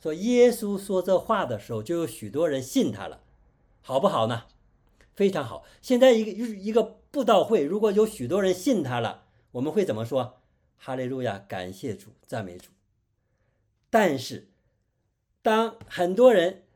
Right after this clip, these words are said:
这很多人信了耶稣之后，一直到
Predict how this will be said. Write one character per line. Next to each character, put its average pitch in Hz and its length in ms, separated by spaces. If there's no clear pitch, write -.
这 233 140
很 170 180
多 208 100
人 226 120
信 294 260
了 214 80
耶 190 180
稣 190 200
之 180 120
后， - 360
一 269 200
直 185 200
到 202 480